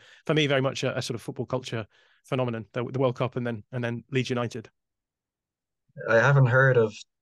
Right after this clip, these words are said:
Speaker 2: as two contrasting kind of influences <laughs> getting you into the
Speaker 1: <laughs>
Speaker 2: game of football as Brazil and Leeds United. It's, uh, it's fascinating for me, John, to always kind of unpack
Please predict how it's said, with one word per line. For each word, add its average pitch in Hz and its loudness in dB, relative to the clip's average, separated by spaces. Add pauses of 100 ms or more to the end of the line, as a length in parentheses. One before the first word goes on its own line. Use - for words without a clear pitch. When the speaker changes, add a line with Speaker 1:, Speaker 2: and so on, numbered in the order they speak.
(140)
Speaker 2:
as 107 0
two 120 2
contrasting 113 -2
kind 107 -6
of 101 -6
influences 104 -2 (200)
<laughs> 143 -2
getting - 6
you 113 2
into 175 2
the 113 -4
Speaker 1:
<laughs> 110 -4
Speaker 2:
game 120 6
of 110 -10
football 117 2
as 107 -4
Brazil 113 -2
and 110 -6
Leeds 110 -8
United. 104 0 (480)
It's, - -8
uh, - -6
it's - -12 (360)
fascinating 110 -2
for 104 -2
me, 104 -6
John, 101 -2
to 98 -4
always 98 4
kind 98 -6
of 90 -8
unpack 98 -4